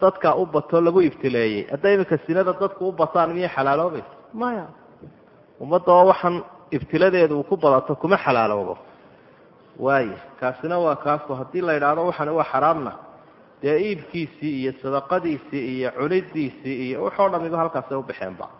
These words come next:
Waayo, baktigiina isagana xaraam baa laga dhigay. Waa wixii aan ahayn birsol.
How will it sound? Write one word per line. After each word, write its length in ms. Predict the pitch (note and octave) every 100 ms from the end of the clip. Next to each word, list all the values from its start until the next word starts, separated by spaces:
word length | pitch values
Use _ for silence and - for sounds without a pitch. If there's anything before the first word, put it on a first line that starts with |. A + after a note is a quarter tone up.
| - _ _ _ _ _ _ _ _ _ _ _ - - - -
Waayo, 420 | C3 D#3 E3 C#3 G#2 - - - - - - - _ _ -
baktigiina 540 | F3+ - - D#3+ F#3 F3+
isagana 360 | E3+ F3+ E3+
xaraam 300 | D#3 D3+ D#3+ D#3
baa 120 | C3+
laga 160 | C#3
dhigay. 260 | D#3 D#3+ E3 E3+ - - - - - - -
Waa 200 | C#3+ D#3+
wixii 320 | E3+ - D#3+
aan 260 | - D#3 D#3
ahayn 460 | B2 B2 D3+ C#3 G#2 - - - - -
birsol. 420 | C3+ B2+ - B2+